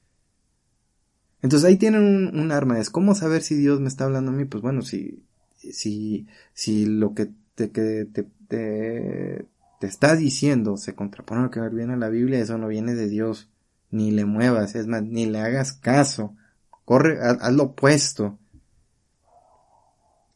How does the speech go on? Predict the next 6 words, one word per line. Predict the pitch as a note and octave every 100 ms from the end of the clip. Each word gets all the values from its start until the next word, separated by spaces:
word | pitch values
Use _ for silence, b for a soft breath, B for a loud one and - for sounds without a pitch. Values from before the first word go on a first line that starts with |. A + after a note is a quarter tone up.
| _ _ _ _ _ _ _ _ _ _ _ _ _ _ _ _ _ _ _ _ _ _ _ _ _ _ _ _ _ _ -
Dios | C3 D#3
nos | F3 D3+
dará | C3+ C3+ -
paz | B2+ C#3+ C#3+
por | - B2 A#2
medio | A#2 A#2+ B2 B2+ B2